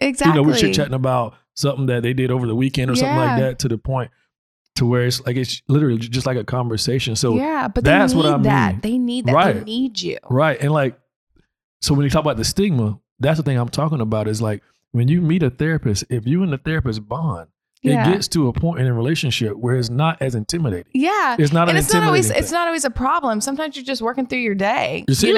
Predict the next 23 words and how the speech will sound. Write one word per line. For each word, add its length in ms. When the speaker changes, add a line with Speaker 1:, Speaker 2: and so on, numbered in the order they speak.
Speaker 2:
You 40
know, 40
just, 180
like, 140
life 220
is 100
Speaker 1:
Yeah. 60
Speaker 2:
busy 220
right 120
now, 120
but 80
I 60
get 140
to 80
talk 260
about 260
it 120
and 140
I 140
get 160
to 60
validate 560
that, 260